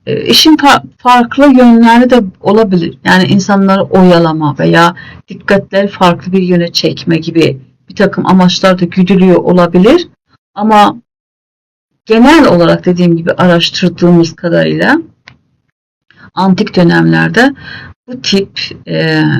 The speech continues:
varlıkların ortaya çıktığı, bazılarının devam ettiği, bazılarının devam edemediği, soylarının tükendiği,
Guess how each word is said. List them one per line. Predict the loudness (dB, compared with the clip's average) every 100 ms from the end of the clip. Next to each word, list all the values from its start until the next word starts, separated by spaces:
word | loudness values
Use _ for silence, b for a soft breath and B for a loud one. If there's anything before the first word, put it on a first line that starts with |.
| -6
varlıkların | 0 2 4 0 -2 -2 -2 0
ortaya | -2 -2 -2 -2
çıktığı, | -2 -4 -4 -2 -2 B B _
bazılarının | -2 2 2 2 2 2 0 0 -2 -8 _ _
devam | -2 2 4 4
ettiği, | 2 0 -4 0
bazılarının | 2 2 2 0 0 0
devam | 0 -2 -2
edemediği, | -2 0 0 0 -2
soylarının | 0 0 0 -2 -2
tükendiği, | -4 -2 0 2 4 2 2